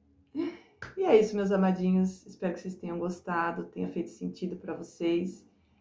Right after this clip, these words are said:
e tenham trazido essa energia de força, né? De vamos que agora não tem mais como voltar pra trás. Nem é pra voltar, é pra frente.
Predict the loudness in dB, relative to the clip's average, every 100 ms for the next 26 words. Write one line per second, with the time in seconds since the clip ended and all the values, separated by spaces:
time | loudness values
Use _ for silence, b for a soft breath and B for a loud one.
0 | _ -12 -6 -4 -2 0 -2 0 -2 0
1 | -2 0 -4 -2 -2 0 -2 -4 -14 -2
2 | 2 2 2 -10 -8 -4 -4 -6 -8 -8
3 | -8 0 4 6 6 4 2 2 4 4
4 | 2 0 -2 -2 -2 -2 -4 -2 -2 -2
5 | -4 -4 -6 -4 -4 -6 -10 -8 0 2
6 | 2 2 0 -2 -2 -4 -4 -4 -4 -2
7 | -2 -2 -6 -12